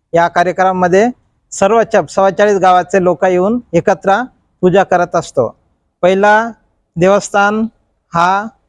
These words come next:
भीमदेव, सव्वाचाळीस बारसा भीमा, भीमदेव, याच्यामध्ये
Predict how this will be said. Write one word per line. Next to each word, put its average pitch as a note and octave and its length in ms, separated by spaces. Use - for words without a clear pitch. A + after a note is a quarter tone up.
भीमदेव, F3+ 500
सव्वाचाळीस G3 800
बारसा F3+ 360
भीमा, F#3+ 500
भीमदेव, F3+ 540
याच्यामध्ये G3+ 640